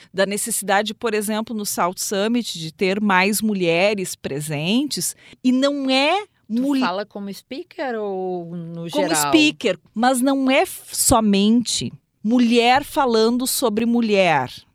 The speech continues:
Speaker 1: Por exemplo, não vai resolver um, um painel Mulheres na Inovação. Tem que ter, tem que ter. Mas tem que ter aquela mulher que é competente na área da inovação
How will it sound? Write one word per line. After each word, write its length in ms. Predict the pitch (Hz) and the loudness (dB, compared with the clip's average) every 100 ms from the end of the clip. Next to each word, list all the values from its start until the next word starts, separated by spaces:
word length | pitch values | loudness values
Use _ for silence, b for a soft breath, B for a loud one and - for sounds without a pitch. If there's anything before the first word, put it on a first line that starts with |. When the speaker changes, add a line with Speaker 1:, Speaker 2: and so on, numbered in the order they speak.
| _ | _
Speaker 1:
Por 140 | 160 | 0
exemplo, 520 | 165 165 196 156 131 - b b | 0 0 0 -2 -4 -16 b b
não 280 | 202 214 214 | -4 -4 0
vai 180 | 262 | 0
resolver 560 | 339 349 294 262 208 226 | 0 -2 -2 -4 0 0
um, 120 | 262 233 | 0 -6
um 160 | 214 226 | -8 0
painel 720 | 269 214 214 196 202 220 262 | 2 2 2 2 4 4 2
Mulheres 760 | 262 269 240 247 294 330 320 262 | 0 0 2 2 2 0 -4 -4
na 100 | 254 | -4
Inovação. 640 | 254 254 269 - 180 135 - _ | -4 -4 -4 -2 -4 -4 -8 _
Tem 180 | 277 403 | 0 2
que 140 | 349 | 0
ter, 300 | - 185 202 | 0 0 0
tem 180 | - 233 | 0 -2
que 120 | 233 | -2
ter. 200 | 226 143 - B B B B | -4 -6 -6 B B B B
Mas 240 | 247 302 - | -2 -2 0
tem 180 | 453 | -2
que 120 | 523 403 | 0 -4
ter 280 | - 240 233 | 0 0 0
aquela 300 | - 214 214 | -2 -2 -2
mulher 500 | 233 214 175 147 - _ | -2 -2 -2 -2 -4 _
que 180 | - 208 | -4 -2
é 100 | 185 | -2
competente 1080 | - 226 202 202 165 _ 214 254 427 - 226 | -4 -6 -4 -4 -6 _ 0 2 0 -2 2
na 120 | 190 | 4
área 220 | 165 160 | 4 2
da 120 | 143 | -2
inovação 920 | 143 139 131 113 - 135 123 131 185 | -4 -6 -8 -10 -8 -6 -4 -4 -6